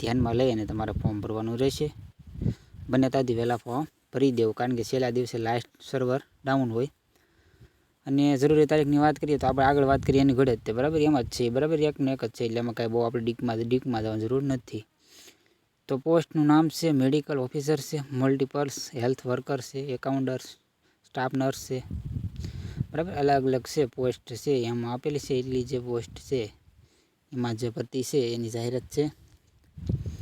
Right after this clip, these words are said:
અને આગળ આપણે વાત કરીએ તો અરજી ફીની, તો પંચાયત ભરતીમાં આવેદન કરવા માટે કોઈ પણ પ્રકારની અરજી ફી તમારે ચૂકવવાની નથી. તો યાદ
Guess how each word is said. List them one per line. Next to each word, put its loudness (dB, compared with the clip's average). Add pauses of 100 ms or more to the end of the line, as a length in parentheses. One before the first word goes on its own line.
(880)
અને -6
આગળ 2
આપણે 2
વાત 2
કરીએ 4 (160)
તો -4 (200)
અરજી 0
ફીની, 2
તો 2 (400)
પંચાયત -2
ભરતીમાં -2
આવેદન -4
કરવા -4
માટે -6 (160)
કોઈ 0
પણ -6
પ્રકારની -4
અરજી -2
ફી -8
તમારે -8
ચૂકવવાની -6
નથી. 0 (560)
તો -12 (120)
યાદ 6